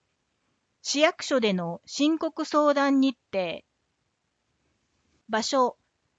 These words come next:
鴨方会場、本庁三階会議室。金光会場、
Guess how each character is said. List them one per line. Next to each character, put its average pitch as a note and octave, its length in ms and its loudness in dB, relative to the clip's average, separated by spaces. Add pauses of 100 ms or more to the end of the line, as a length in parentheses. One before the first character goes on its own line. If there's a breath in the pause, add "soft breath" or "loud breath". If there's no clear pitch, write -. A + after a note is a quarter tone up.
(140)
鴨 C4+ 240 4
方 D#4 260 2
会 D4+ 260 2
場、 E3 400 -6 (460)
本 E4 220 2
庁 F3 300 -4
三 A3 320 2
階 G3 340 -4
会 A#3 240 -2
議 C#4+ 140 -4
室。 - 380 -14 (1120)
金 D#4 260 2
光 E4+ 280 -2
会 D#4 260 2
場、 E3+ 380 -6